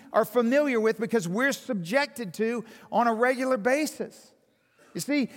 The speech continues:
he subjected himself to this world that we know because we live in it. To the loss, to the pain, to the disappointment, to betrayal, to hunger, to thirst, to rejection, you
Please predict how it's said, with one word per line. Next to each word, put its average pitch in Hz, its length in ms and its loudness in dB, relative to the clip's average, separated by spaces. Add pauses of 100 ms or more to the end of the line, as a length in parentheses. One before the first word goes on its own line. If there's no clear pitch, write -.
(120)
he 302 360 4
subjected 254 600 -2
himself 240 400 -2
to 208 100 0
this 233 380 -2
world 254 400 2
that 180 160 -4
we 294 240 2
know 320 440 2
because 190 280 -2
we 277 140 -2
live 277 320 2
in 185 140 0
it. - 120 -12 (1900)
To 220 100 2
the 220 100 2
loss, 240 540 2
to 226 100 2
the 202 100 -2
pain, 247 440 0
to 220 100 0
the 196 100 0
disappointment, 240 920 -2 (1120)
to 226 100 2
betrayal, 233 600 0
to 180 100 2
hunger, 240 360 0
to 185 100 0
thirst, 269 460 0
to 220 60 -2
rejection, 208 720 0
you 254 160 0